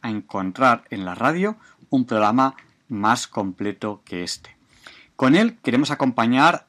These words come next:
a nuestro Señor Jesucristo en la pasión y resurrección.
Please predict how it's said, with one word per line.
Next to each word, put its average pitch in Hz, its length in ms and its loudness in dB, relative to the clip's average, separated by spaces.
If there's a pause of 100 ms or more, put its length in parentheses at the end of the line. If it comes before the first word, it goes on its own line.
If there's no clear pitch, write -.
(140)
a 113 120 -2
nuestro 104 220 -8
Señor 110 260 -4
Jesucristo 123 720 -4 (420)
en 113 220 0
la 110 240 2 (100)
pasión 135 760 0
y - 60 -10
resurrección. 117 680 -6